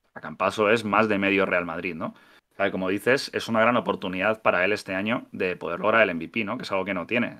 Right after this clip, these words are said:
A C B tiene, de Supercopa tiene, de Copa del Rey tiene, de la Euroliga no, ¿no? O sea que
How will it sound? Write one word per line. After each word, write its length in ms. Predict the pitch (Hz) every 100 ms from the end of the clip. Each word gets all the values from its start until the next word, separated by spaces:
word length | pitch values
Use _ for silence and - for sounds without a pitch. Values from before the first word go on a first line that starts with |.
| -
A 60 |
C 160 | - 85
B 120 | 85
tiene, 440 | 104 127 123 123 120
de 100 | 90
Supercopa 520 | 90 - - 95 92
tiene, 280 | 127 120 113
de 80 | 104
Copa 260 | 95 90
del 100 | 87
Rey 160 | 90 90
tiene, 440 | 117 117 117 120 _ _ _
de 120 | - 95
la 80 |
Euroliga 340 | 95 90 95 78
no, 160 | 76
¿no? 120 | 90 -
O 40 |
sea 180 | - 87
que 260 | 90 82